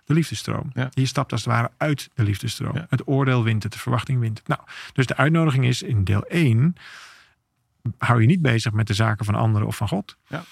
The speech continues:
Speaker 1: maar hou je bezig met
Speaker 2: Het levert namelijk alleen maar pijn en frustratie
Speaker 1: Ja,
Speaker 2: op.
Speaker 1: want dat,
Speaker 2: Ja.
Speaker 1: dat zorgt
Speaker 2: Kan
Speaker 1: dat
Speaker 2: toch
Speaker 1: je,
Speaker 2: niet?
Speaker 1: dat noemen ze opstijgen, maar dan sta je eigenlijk op in het systeem, hè. Dus je, je, je, je komt, je gaat van de kindplek af, je komt ertussen te staan of erboven te staan.
Speaker 2: Ja, dan krijg je geheimen, dan krijg je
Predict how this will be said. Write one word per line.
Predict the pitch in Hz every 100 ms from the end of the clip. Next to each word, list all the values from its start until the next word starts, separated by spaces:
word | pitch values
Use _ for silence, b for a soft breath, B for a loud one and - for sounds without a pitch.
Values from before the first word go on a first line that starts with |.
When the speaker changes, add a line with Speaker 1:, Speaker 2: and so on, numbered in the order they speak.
| B B B -
Speaker 1:
maar | 135
hou | 117 131
je | 139
bezig | 110 104 117 131
met | 135
Speaker 2:
Het | 123
levert | 117 110
namelijk | 113 110 110
alleen | 110
maar | 104 98 - -
pijn | - 107 107
en | 95
frustratie | 98 98 107 110
Speaker 1:
Ja, | 208 113
Speaker 2:
op. |
Speaker 1:
want | 113 110
dat, | 117
Speaker 2:
Ja. | -
Speaker 1:
dat | 123 123
zorgt | - 117
Speaker 2:
Kan | 95
Speaker 1:
dat |
Speaker 2:
toch | 104
Speaker 1:
je, | 113
Speaker 2:
niet? | 135
Speaker 1:
dat | 101
noemen | 110 104
ze |
opstijgen, | - 131 - 131 127 123
maar | 110
dan |
sta | 107 120
je | 117
eigenlijk | 117 110 -
op | 156 -
in | 107
het | 101
systeem, | - 98 - 151 123
hè. | 123
Dus | 123
je, | - -
je, | 113 -
je, | - -
je | 131
komt, | - 120 113 131
je | 110
gaat | 107
van | 113
de | 104
kindplek | 127 117 113
af, | 110 110
je | 120
komt | 113 107
ertussen | 101 123 110
te | -
staan | 107
of | 104
erboven | 104 110 156 151
te |
staan. | 139 117
Speaker 2:
Ja, | 123
dan | 101
krijg | 92 104
je | 107
geheimen, | 101 107 90 101 101 101 98
dan | 98
krijg | 95 98 -
je | 101 101 101 101